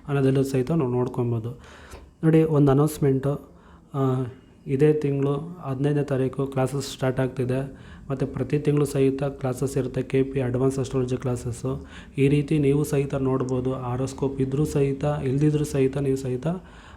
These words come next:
ಪ್ರಶ್ನಾಶಾಸ್ತ್ರದ ಮುಖಾಂತರ ಫಲಗಳನ್ನ ನೀವು ವಿಮರ್ಶೆ ಮಾಡಿ ಹೇಳ್ಬೋದು. ನಾವು ಯಾವ್ದು, ಯಾವ ರೀತಿ ನೋಡಬೇಕು, ಹೇಗೆ ನೋಡ್ಬೇಕು ಅನ್ನೋದೆಲ್ಲ ನಾವು ಹೇಳ್ಕೊಡ್ತೀವಿ. ಕ್ಲಾಸಿಗೆ ಜಾಯಿನ್ ಆಗಿ ತುಂಬ ವಿಚಾರಗಳನ್ನ ಕಲ್ತ್ಕೊಳ್ಳಿ.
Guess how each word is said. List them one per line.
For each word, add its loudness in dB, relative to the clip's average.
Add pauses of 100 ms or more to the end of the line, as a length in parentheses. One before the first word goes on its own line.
(140)
ಪ್ರಶ್ನಾಶಾಸ್ತ್ರದ 0
ಮುಖಾಂತರ 0
ಫಲಗಳನ್ನ 2
ನೀವು 0
ವಿಮರ್ಶೆ 0
ಮಾಡಿ 0
ಹೇಳ್ಬೋದು. 0 (480)
ನಾವು -2
ಯಾವ್ದು, 0
ಯಾವ 2
ರೀತಿ 2
ನೋಡಬೇಕು, 0
ಹೇಗೆ 2
ನೋಡ್ಬೇಕು 0
ಅನ್ನೋದೆಲ್ಲ 0
ನಾವು 0
ಹೇಳ್ಕೊಡ್ತೀವಿ. -2
ಕ್ಲಾಸಿಗೆ 0
ಜಾಯಿನ್ 2
ಆಗಿ -2 (440)
ತುಂಬ 4
ವಿಚಾರಗಳನ್ನ 4
ಕಲ್ತ್ಕೊಳ್ಳಿ. 0